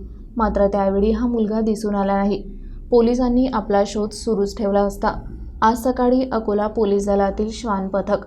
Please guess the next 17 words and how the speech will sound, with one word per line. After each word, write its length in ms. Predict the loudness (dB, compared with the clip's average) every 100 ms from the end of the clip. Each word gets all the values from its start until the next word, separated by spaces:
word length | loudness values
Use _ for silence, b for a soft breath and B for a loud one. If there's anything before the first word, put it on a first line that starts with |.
| -14
स्थानिक 400 | -8 -2 -2 0
गुन्हे 220 | 0 0
शाखेचे 460 | -2 -2 -2 -2 -2
पोलीस 400 | 0 0 0 -2
अधिकारी 420 | -4 0 2 0 -2 B B B 0
व 120 | 2
कर्मचारी, 640 | 4 2 2 2 4 4 0 -2
तसेच 320 | 0 0 0
पिंजर 320 | 0 0 0
पोलीस 320 | 0 0 0 0
स्टेशनचे 520 | -2 0 -2 0 -2
ठाणेदार 460 | -2 -2 2 0 0 -4
राहुल 360 | -2 0 0
वाघ, 200 | 2 0 -2 -12 B B B -2
तसेच 320 | 2 2 2 0
इतर 260 | -2 -2
कर्मचारी 680 | 0 0 0 0 2 0